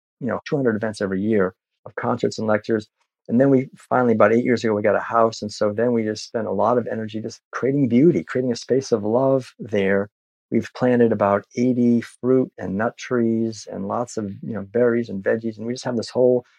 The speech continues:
ecosystem with lots of, like you say, you know, butterflies and bees and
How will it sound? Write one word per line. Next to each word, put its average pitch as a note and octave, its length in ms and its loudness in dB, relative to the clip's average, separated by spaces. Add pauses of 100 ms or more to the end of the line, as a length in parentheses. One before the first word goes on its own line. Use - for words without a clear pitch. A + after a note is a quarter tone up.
(160)
ecosystem B2 720 2
with A2+ 100 2
lots A#2 300 -2
of, A2+ 160 -2 (400)
like A2+ 140 -4
you A2+ 80 -4
say, A#2 180 2
you G#2 60 -2
know, G2+ 80 0
butterflies A2+ 680 0
and A2 160 -4
bees A2+ 420 -2
and G#2+ 180 -8